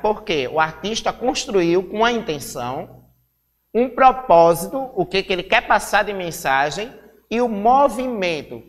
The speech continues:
porque é a linha que vai dar o movimento dentro da construção da obra. Porém, também vai contar com a forma. Três formas básicas:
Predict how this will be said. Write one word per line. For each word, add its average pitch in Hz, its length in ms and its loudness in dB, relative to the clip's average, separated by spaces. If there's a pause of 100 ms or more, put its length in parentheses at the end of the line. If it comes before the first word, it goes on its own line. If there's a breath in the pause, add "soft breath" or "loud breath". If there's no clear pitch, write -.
(140)
porque 160 240 -4
é 214 80 4
a 233 160 6
linha 185 320 -2
que 208 100 -4
vai 202 160 0
dar 190 160 0
o 196 60 -2
movimento 170 580 -6
dentro 202 400 -4
da 214 120 2
construção 208 960 -8 (180)
da 233 240 6
obra. 135 420 0 (1120)
Porém, 202 880 4
também 233 360 2
vai 208 180 2
contar 185 460 -2
com 196 120 -2
a 220 200 2
forma. 180 960 2 (520)
Três 262 280 0
formas 233 440 4
básicas: 143 800 0